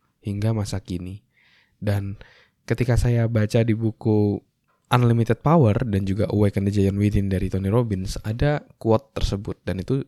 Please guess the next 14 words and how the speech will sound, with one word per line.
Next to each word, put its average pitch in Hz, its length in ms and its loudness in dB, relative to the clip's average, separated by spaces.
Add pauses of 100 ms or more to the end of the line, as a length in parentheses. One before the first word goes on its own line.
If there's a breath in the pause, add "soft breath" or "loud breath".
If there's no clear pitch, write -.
(280)
eh, 95 360 -6 (440)
salah 98 240 -4
satu - 280 -2
yang 95 320 -4 (1300)
life 104 240 -2
changing 107 400 0
buat 95 160 -4
saya, 92 240 -4
di 95 80 -8
mana 104 320 -4 (880 soft breath)
saya 98 320 -2
yakin 110 400 -2
bahwa 90 480 -6 (720)
meskipun 117 720 -2